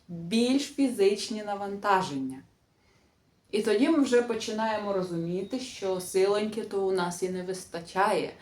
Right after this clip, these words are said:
тому що ми зациклились на тому, що ми хочемо схуднути. Так, ми вибрали більш здоровий спосіб, без оцих усіх швидких марафонів за двадцять один день,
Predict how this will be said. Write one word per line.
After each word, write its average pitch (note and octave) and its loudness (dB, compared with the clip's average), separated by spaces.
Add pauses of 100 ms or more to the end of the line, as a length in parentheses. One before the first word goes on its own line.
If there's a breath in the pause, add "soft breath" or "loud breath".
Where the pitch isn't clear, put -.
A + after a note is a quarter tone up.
(300 loud breath)
тому F#3 2
що E3+ -4
ми D#3+ -2
зациклились D#3+ -2
на C#3+ -6
тому, G4 4
що G#3+ -2
ми D#3 -2
хочемо A#3+ 2
схуднути. D3+ -4 (160 loud breath)
Так, A3 2
ми G3+ 2
вибрали F3+ 4
більш C#3+ -4
здоровий C#3 -4
спосіб, E4+ 4
без F#3+ 6
оцих E3 -4
усіх E3 -12
швидких - -8
марафонів F4 4
за D#4+ -2
двадцять C#4 2
один B3+ 2
день, B3 2